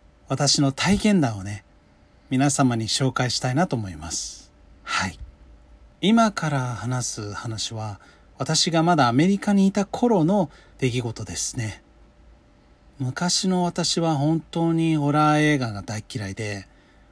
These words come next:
お化けや霊なんて全く信じていませんでした。だけど、ある体験をしてから大嫌いだったホラーが、なぜか大好きに変わってしまっていったんですね。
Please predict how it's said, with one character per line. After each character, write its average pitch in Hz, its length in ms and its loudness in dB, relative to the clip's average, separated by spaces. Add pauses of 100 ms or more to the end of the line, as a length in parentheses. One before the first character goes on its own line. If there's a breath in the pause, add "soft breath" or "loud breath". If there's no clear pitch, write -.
(200 soft breath)
お 127 100 -2
化 180 200 4
け 151 120 -2
や 113 160 -4
霊 120 220 -2
な 104 100 -6
ん 92 60 -12
て 101 160 -10
全 113 260 -2 (300)
く - 100 -2
信 165 320 2
じ 117 140 -2
て 113 80 -6
い 104 80 -6
ま 101 140 -8
せ 123 140 -4
ん 107 60 -6
で 87 80 -10
し - 100 -6
た。 - 120 -12 (1120)
だ 143 120 -2
け 139 80 -2
ど、 117 380 -4 (120)
あ 190 140 6
る 185 180 6
体 180 280 0
験 185 280 2
を 175 60 2
し 175 100 -2
て 190 140 0
か 156 140 -4
ら 170 320 4 (100)
大 147 340 2
嫌 123 200 0
い - 20 -4
だ 110 120 -4
っ - 40 -10
た - 80 -14
ホ 127 160 -2
ラ 107 200 -2
ー - 20 -16
が、 110 260 -4 (380 soft breath)
な 113 120 -2
ぜ 143 160 2
か 104 220 -10
大 131 200 0
好 156 60 2 (120)
き 123 100 -4
に 95 180 -8
変 - 160 -4
わ 123 100 -4
っ - 40 -10
て - 140 -6
し - 180 2
ま 131 120 2
っ 123 40 -8
て - 260 -8
い 127 100 0
っ - 120 -14
た - 80 -12
ん 90 100 -10
で 85 60 -12
す - 160 -10
ね。 98 220 -10